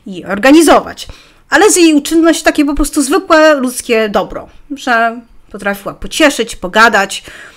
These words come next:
pozastanawiać się nad ciężkim losem artysty, który zwykle jest ciężki.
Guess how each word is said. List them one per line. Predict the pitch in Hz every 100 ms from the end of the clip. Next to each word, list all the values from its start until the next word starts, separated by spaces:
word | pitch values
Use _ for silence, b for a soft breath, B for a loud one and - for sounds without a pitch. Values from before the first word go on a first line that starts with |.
| B B B - 202
pozastanawiać | 247 254 - 208 196 226 220 208
się | - 214 208 190
nad | 214 190
ciężkim | - 240 214 - 202
losem | 202 208 196
artysty, | 175 226 226 - 208 190 -
który | - 202
zwykle | - 226 220 196
jest | 185
ciężki. | - 220 220 - 214